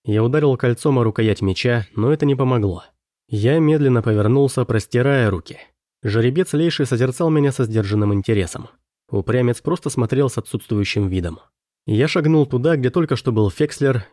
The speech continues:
и уколол себе большой палец ноги. Днем ранее меня пытал настоящий специалист, хотя и недолго. Оказалось, что уколоть палец куда хуже. Я погрузился до самых плеч в море ругательств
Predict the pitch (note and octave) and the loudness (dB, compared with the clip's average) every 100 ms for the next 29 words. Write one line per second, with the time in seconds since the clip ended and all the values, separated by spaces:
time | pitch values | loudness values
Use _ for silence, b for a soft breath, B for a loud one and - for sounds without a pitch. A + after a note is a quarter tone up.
0 | _ E3 F#3+ F#3 C#3+ D3 D3+ - C#3 C3+ | _ 0 0 2 0 2 0 0 0 2
1 | B2+ A#2+ A#2 A2+ G2 F#2+ - G#2+ G2+ E2+ | 2 0 -2 0 0 -2 0 0 0 -2
2 | D#2+ _ _ _ _ - G#2+ D3 D#3 E3+ | -10 _ _ _ _ -4 0 2 4 2
3 | D#3 D3+ C#3+ C3+ C#3 C3+ D3+ B2+ - C#3 | 2 4 2 2 0 0 2 2 0 0
4 | C#3 - A#2 A2+ - A#2 C3+ A#2+ - - | 0 -2 -6 -4 0 2 2 -2 -6 -20
5 | _ - D3+ C#3 A#2 C3 B2 F#2 F2+ - | _ -6 -2 0 2 2 0 0 -4 -12
6 | _ _ _ - A#2+ F3 E3 E3 D#3+ - | _ _ _ -8 -4 -2 0 0 -2 -2
7 | D3 C3+ C3+ B2 G2+ - B2 B2 - - | -2 0 2 0 0 -2 0 0 -2 -4
8 | A#2+ A2 G2+ - G#2+ F2 F2+ - _ _ | 0 0 -2 -2 -4 -4 -10 -18 _ _
9 | _ G#2+ B2+ - D3 D3 D3 E3 C#3+ B2+ | _ 0 0 0 0 0 2 0 0 -2
10 | B2 A#2+ G2 - C#3 C#3 - G2+ C3 A2+ | 0 2 0 -2 0 0 0 0 2 2
11 | G#2 G2+ C3+ C3 A2+ - - | 2 0 0 0 -4 -6 -20